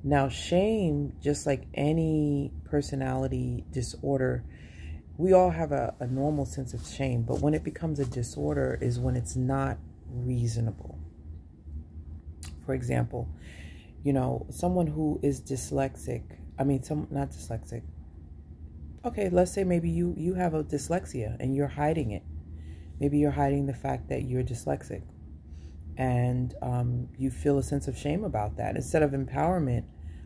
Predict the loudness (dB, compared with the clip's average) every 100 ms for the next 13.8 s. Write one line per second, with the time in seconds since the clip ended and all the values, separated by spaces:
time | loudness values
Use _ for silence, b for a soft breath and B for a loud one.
0 | B 2 4 2 2 2 2 -2 0 0
1 | -2 -4 -2 0 0 -2 -4 -8 -12 -12
2 | -12 -12 -14 0 6 6 6 4 4 0
3 | 0 2 2 2 0 0 0 0 -2 -2
4 | B B 0 4 6 6 6 2 -4 -4
5 | -2 0 0 0 -2 -4 -2 -2 -2 -2
6 | 0 0 0 0 0 0 0 -2 -2 0
7 | 0 0 -6 0 4 4 4 0 -4 -8
8 | -8 -10 -12 B B B 2 6 6 4
9 | 2 -2 0 -2 -2 -2 -2 -4 -14 B
10 | B B B B B B -12 -4 -2 2
11 | 4 2 0 0 0 0 0 0 4 4
12 | 4 2 2 4 2 0 -4 -2 -2 -2
13 | 2 2 4 4 2 2 0 0